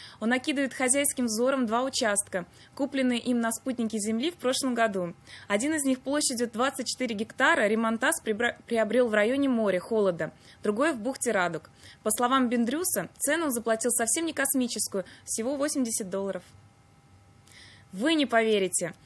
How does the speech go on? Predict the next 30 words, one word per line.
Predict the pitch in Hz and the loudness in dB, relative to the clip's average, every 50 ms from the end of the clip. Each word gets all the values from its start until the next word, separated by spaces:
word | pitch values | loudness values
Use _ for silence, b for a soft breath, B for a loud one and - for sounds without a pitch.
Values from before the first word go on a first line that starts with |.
| - - | -8 -4
но | 208 220 | -2 0
врачи | 226 247 240 240 - 370 | 2 2 2 2 2 0
установили, | 359 - - - 277 285 302 302 302 254 202 175 156 - | 0 0 0 0 0 0 2 0 0 0 0 -2 -2 -4
что | - - - 240 | -4 -2 0 0
регулярные | 247 220 254 269 294 294 285 262 240 233 226 | 0 0 0 2 4 4 4 4 2 0 0
занятия | 220 240 254 269 277 262 240 - 240 | 2 2 2 2 2 2 0 0 0
индийскими | 220 226 214 247 254 - - 233 220 214 | 0 0 -2 -2 -4 -4 -4 -4 -4 -4
танцами | - - 320 359 359 - - 240 190 165 - B B B B | 0 0 0 0 0 0 -2 -4 -4 -8 -10 B B B B
оказывают | B 196 - 262 285 269 269 233 220 | B -2 0 0 0 0 0 -2 -2
благотворное | 226 233 240 240 240 240 233 254 277 277 285 285 | -2 0 2 0 0 0 0 0 2 2 0 0
влияние | 277 262 240 214 226 240 277 302 302 277 | 0 0 0 0 0 0 0 0 0 0
на | 254 233 | 0 0
здоровье | 220 220 226 220 233 247 269 285 | 2 2 2 4 4 2 0 0
больных | 247 220 233 226 220 226 262 262 240 | 0 2 2 2 2 2 0 -2 -2
диабетом, | 208 226 233 240 214 190 190 185 185 - 185 180 - B B B | 0 0 0 0 0 0 0 -2 -2 -2 -6 -10 -10 B B B
гипертонией | B 208 220 214 202 - - 208 196 202 220 254 302 311 302 - | B -4 -2 -2 -2 0 0 0 0 2 2 0 0 0 -2 -4
и | - 214 | -2 -2
различными | 208 208 208 202 220 277 285 - - 277 262 247 | 0 0 0 0 -2 -2 -2 -2 -2 -2 -2 -2
формами | 240 - 226 247 254 262 254 247 247 | -4 -4 -4 -4 -2 -2 0 0 0
артрита. | 254 262 247 - - 208 196 185 - 180 165 - B B B B B B B | 0 -2 -4 -6 -6 -4 -4 -4 -4 -6 -8 -8 B B B B B B B
Но | 220 254 | 0 0
это | 302 302 339 | 0 2 2
ещё | 330 294 - 330 | 2 2 2 0
не | 311 311 320 | 0 -2 -2
всё. | - - - 277 233 185 165 - B B B B B | -4 -2 0 2 2 2 0 -2 B B B B B
Сложные | - 254 294 311 320 302 285 277 | 0 4 4 4 4 4 2 2
мимические | 262 269 269 277 285 262 - - - - 247 208 | 2 2 2 2 0 0 0 0 -2 -2 -4 -4
движения | 202 220 226 220 240 285 320 339 320 254 202 | -4 -2 -2 -2 0 0 0 0 0 0 0
разглаживают | 202 196 196 202 214 226 247 240 262 254 247 | 0 0 0 0 0 0 0 0 -2 -4 -4
морщины, | - 240 247 247 - - - 214 196 185 175 160 | -2 -2 -2 0 0 -2 -2 -2 -4 -4 -6 -8